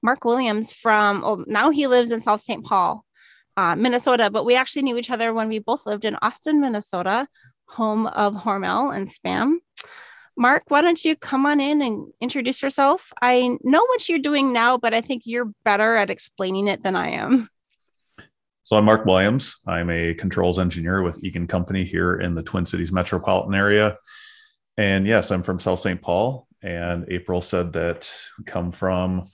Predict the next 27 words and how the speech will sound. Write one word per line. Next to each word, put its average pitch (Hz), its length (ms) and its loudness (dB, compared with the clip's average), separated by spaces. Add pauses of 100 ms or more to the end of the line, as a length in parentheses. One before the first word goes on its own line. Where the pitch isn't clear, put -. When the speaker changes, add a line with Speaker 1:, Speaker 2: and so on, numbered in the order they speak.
(760)
Speaker 2:
Austin, 110 260 2
Minnesota, 113 800 4 (520)
home 101 240 0
of 95 120 -2
Hormel. 107 580 2 (120)
And 92 300 -6
a 90 40 -6
funny - 240 0
story 107 380 2
is, 139 140 0
is 127 100 -4
that 113 160 4
I 113 80 4
settle 135 580 0
in 120 320 -6
a 104 520 -4 (280)
town 101 640 0 (800)
in - 80 -10
South 101 200 0
Saint 98 240 -2
Paul, 92 280 4
which 90 200 0
is 87 100 -4
a 87 80 -2
former 87 320 -4
meatpacking 98 560 -2
town. 92 420 -6